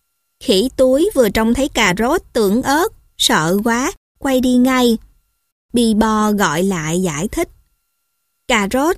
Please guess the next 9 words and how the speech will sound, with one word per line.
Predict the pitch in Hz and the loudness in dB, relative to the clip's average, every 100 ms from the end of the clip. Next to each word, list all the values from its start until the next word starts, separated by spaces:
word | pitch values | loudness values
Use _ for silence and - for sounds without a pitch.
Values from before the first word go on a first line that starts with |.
| - | -2
là | 262 226 208 | 0 0 0
thứ | 302 330 | 0 -2
củ | - 175 233 | 0 2 2
nấu | 269 277 | 2 2
súp | 349 - 415 277 | 0 0 0 2
nuôi | 262 254 | 2 2
trẻ | - 196 233 | 0 -2 -2
rất | 330 - - | -4 -6 -4
tốt." | 294 311 440 | 0 0 -2